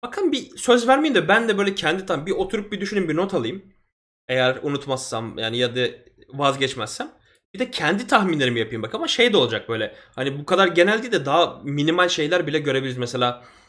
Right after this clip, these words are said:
geçen sene tahminlerinde var ya, Dominic heel turn yapar falan. Onun gibi bir şey olabilir mesela. Daha minimal tahminler de yapabilirim belki. Haberiniz olsun. Ben kaçtım. Kendinize çok iyi bakın. Görüşmek dileğiyle.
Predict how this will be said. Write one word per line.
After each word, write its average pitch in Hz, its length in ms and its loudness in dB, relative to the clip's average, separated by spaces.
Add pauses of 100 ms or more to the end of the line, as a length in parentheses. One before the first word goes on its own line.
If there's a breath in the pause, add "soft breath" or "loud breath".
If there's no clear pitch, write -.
(360 loud breath)
geçen 160 300 4
sene 160 200 2
tahminlerinde 139 460 -2
var 160 80 2
ya, 139 120 -8
Dominic 139 400 0
heel 131 180 -2
turn 120 140 -4
yapar 107 280 -8
falan. 101 200 -10
Onun 151 280 0
gibi 139 180 -6
bir 131 60 -8
şey 135 160 -2
olabilir 117 260 -2
mesela. 98 400 -12 (380)
Daha 143 140 -4
minimal 143 600 2
tahminler 139 600 -2
de 139 60 2
yapabilirim 135 640 -4
belki. 120 460 -4 (400)
Haberiniz 139 400 -2
olsun. 110 300 -6 (380)
Ben 220 140 0
kaçtım. 147 420 -4 (100)
Kendinize 185 320 0
çok 202 220 -4
iyi 143 80 -6
bakın. 120 380 -6
Görüşmek 165 540 0
dileğiyle. 110 560 -6